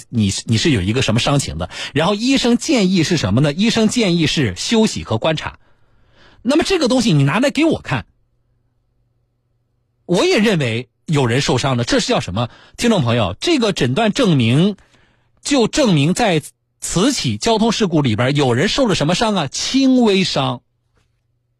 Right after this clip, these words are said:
有人受了轻微伤。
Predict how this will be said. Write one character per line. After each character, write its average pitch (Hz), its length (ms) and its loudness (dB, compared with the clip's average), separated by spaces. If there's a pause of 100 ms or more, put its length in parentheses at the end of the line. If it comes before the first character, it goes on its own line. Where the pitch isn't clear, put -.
(920)
有 170 240 0
人 170 200 0
受 247 200 0
了 139 120 0
轻 226 300 0
微 156 180 2
伤。 101 280 -6